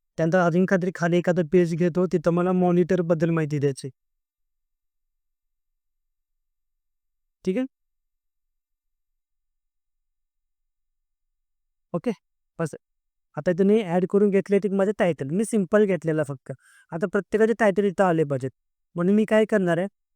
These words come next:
जे माझे टायटल असते, त्याला मी one by one पहिला सिलेक्ट करतो, हं? आणि रेफरन्सेसमध्ये जायचं. इथे एक ऑप्शन आहे, ॲड टेक्स्ट, त्यामध्ये क्लिक केलं, लेव्हल वन, लेव्हल टू, लेव्हल थ्री, कुठलंही एक आपण सिलेक्ट करून घ्यायचं. जे मी सिलेक्ट केलं असेल ना इथं,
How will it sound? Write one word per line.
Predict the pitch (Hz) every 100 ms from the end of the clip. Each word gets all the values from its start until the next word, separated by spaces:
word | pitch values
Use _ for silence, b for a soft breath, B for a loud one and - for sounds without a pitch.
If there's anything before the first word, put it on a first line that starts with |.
| 147
जे | 165
माझे | 190 196 214
टायटल | 202 175 185 180
असते, | 156 - 131 - _ _
त्याला | 165 165
मी | 185
one | 165 170 170
by | 175
one | 160 175
पहिला | 170 175
सिलेक्ट | 170 156 139
करतो, | 156 131 131 120 _ _ _ _
हं? | 208 - _ _ _ -
आणि | 165 170
रेफरन्सेसमध्ये | 165 - 175 170 165 175 160
जायचं. | 151 135 - 143 _ _ _ _ _
इथे | 156 180
एक |
ऑप्शन | 180 170 - 180
आहे, | 135 -
ॲड | 160 160 147 _ _ -
टेक्स्ट, | 170 - - 131 - _ _ _
त्यामध्ये | 160 165 170 175
क्लिक | 180 165
केलं, | - 180 208 _
लेव्हल | 160 160 175
वन, | 156 175 196 _ -
लेव्हल | 156 156 160 143
टू, | 202 240
लेव्हल | 165 160 160
थ्री, | 160 143 131
कुठलंही | 165 143 160 185 175
एक | 170 170
आपण | 151 180
सिलेक्ट | 170 160 151
करून | 165 156
घ्यायचं. | 139 131 - 127 _ _ _ _ _ _ 147
जे | 165
मी | 180 185
सिलेक्ट | 190 185 -
केलं | 190
असेल | 180 190
ना | 185
इथं, | 175 185